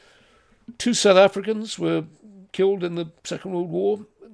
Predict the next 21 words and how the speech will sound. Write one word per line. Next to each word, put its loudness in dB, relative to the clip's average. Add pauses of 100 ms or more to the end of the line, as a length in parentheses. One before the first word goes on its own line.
(140)
British -8
Empire -4
forces, -12
one -6
Australian, -6 (560)
one -4
New 0
Zealander. -6 (880)
Fewer 0
casualties -4
in -6
cricket -2
than, -6 (280)
than -4
World 4
War 4
One, -2
because -6
there -4
was, -10
um, -6